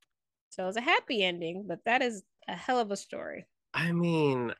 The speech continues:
Speaker 2: I hate, you know?
Speaker 1: Yeah.
Speaker 2: I do have hate.
Speaker 1: I do. <laughs>
Speaker 2: I have hate.
Speaker 1: That's so sad, right?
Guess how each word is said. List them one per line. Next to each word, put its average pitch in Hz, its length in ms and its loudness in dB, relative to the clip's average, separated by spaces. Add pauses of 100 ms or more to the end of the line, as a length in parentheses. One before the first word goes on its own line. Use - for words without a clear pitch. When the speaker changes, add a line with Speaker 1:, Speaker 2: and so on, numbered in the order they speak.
Speaker 2:
I 156 240 -4
hate, 113 800 -6 (1300)
you 143 140 -6
know? 147 400 -6 (640)
Speaker 1:
Yeah. 359 340 0 (880)
Speaker 2:
I 151 120 -2
do 156 280 -4
have 123 280 -4
hate. 107 340 -10 (680)
Speaker 1:
I 294 140 4
do. 233 300 0 (1040)
<laughs> 240 800 2
Speaker 2:
I 143 80 2
have 156 240 0
hate. 185 320 -2 (480)
Speaker 1:
That's 339 220 -2
so 247 140 0
sad, 165 400 0
right? 220 480 -2